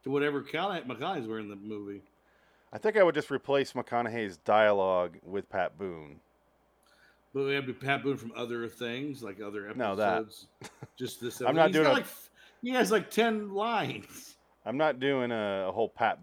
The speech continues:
Speaker 2: Boone deep dive.
Speaker 1: He's a rotter, George.
Speaker 2: Yeah, I'll play that. I don't know.
Speaker 1: Okay, you're a rotter, George.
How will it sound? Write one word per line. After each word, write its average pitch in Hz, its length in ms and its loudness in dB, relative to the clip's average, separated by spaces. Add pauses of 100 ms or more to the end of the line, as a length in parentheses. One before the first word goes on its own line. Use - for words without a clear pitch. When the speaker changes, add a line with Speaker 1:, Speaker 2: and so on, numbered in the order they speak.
(220)
Speaker 2:
Boone 104 320 -6 (180)
deep 104 240 -8
dive. 87 380 0
Speaker 1:
He's 123 360 -6
a 170 80 0
rotter, 185 400 6
George. 147 580 -2
Speaker 2:
Yeah, 135 200 4 (260)
I'll 107 80 -2
play 127 200 4
that. 110 280 4 (2750)
I 101 60 -18
don't 90 120 -12
know. - 60 -14
Speaker 1:
Okay, 113 320 -12
you're 104 320 -8
a 110 40 -6
rotter, 123 360 -4
George. 110 400 -10